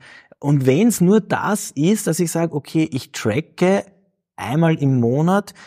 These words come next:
wie viel Geld habe ich ausgegeben und wie viel Geld habe ich eingenommen.“ Und zwar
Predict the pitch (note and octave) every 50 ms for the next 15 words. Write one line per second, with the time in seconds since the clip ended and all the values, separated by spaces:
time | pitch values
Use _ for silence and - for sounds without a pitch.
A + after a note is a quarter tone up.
0 | - _ - C3 D3+ D#3 - E3 D#3 D3+ C#3+ - B2+ A#2 B2 C3+ C#3+ C#3+ - B2+
1 | A#2+ B2+ A#2+ - - - - - C#3 - - D#3+ D3+ D#3+ D#3+ D#3+ E3 D#3 D3 C#3
2 | C3+ B2 C3+ - - B2+ A#2 B2+ B2 B2 A#2 A2+ - - - F#2+ F#2+ G#2+ A2+ C3
3 | C#3 C#3 C#3 D3+ E3 F#3+ G#3 - - - - - D3 D3+ - - D#3 C#3 C#3+ D3+